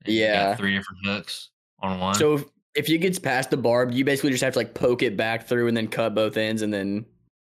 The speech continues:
Speaker 2: pull?
Speaker 1: Yeah, yeah, you can, yeah, you can poke it through there if you want
Speaker 2: Or
Speaker 1: to,
Speaker 2: cut, cut the
Speaker 1: or
Speaker 2: barb off, cut the barb off and then loop it back through?
Speaker 1: Yeah, yeah, you can definitely do that. There's also a trick with, like, a braid, um, which it's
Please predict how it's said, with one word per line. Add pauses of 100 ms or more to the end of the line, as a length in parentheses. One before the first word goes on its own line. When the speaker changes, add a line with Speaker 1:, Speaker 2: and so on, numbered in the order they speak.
(180)
Speaker 2:
pull?
Speaker 1:
Yeah,
yeah,
you
can, (120)
yeah,
you
can
poke
it
through
there
if
you
want
Speaker 2:
Or
Speaker 1:
to,
Speaker 2:
cut,
cut
the
Speaker 1:
or
Speaker 2:
barb
off,
cut
the
barb
off
and
then
loop
it
back
through? (380)
Speaker 1:
Yeah, (100)
yeah,
you
can
definitely
do
that.
There's
also
a
trick
with,
like,
a
braid, (1080)
um,
which
it's